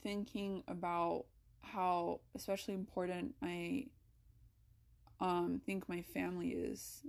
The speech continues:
to who I am because, you know, last year, um, I was not able to be with my family, and that was a really big hit for me. I was experiencing quite a bit depression and mental health problems during that time,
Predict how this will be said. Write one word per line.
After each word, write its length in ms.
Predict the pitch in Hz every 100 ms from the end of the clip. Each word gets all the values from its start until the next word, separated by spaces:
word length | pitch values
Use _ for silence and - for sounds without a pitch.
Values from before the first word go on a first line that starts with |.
| - - -
to 140 | 190 190
who 140 | 185
I 100 | 175
am 400 | 170 - 175 175
because, 600 | - - 175 170 175 - - -
you 100 | 185
know, 120 | 170
last 420 | 180 196 202 -
year, 360 | 180 170 170 - - - - - - - - -
um, 500 | 196 190 180 170 - - - - - - - - - - - -
I 160 | 196
was 240 | 196 196 196
not 200 | 190 -
able 360 | 180 185 175 175
to 140 | -
be 200 | 180 214
with 180 | 254 254
my 120 | 180
family, 360 | 185 175 175 175
and 100 | 180
that 80 | 190
was 160 | 196
a 40 | 196
really 180 | 185
big 240 | 175 175 180
hit 180 | 214 -
for 80 | 220
me. 280 | 190 185 180
I 80 |
was 140 | 180 196
experiencing 720 | 185 - 180 180 180 185 175
quite 260 | - 180 175
a 40 |
bit 280 | 175 175 - - - - - - -
depression 720 | - 220 202 - 202 196 202 - - - - - -
and 580 | 190 185 180 175 170 - -
mental 320 | 190 185 208
health 240 | 214 196
problems 340 | - 190 190 190
during 220 | 185 185
that 180 | 180 -
time, 420 | 185 175 175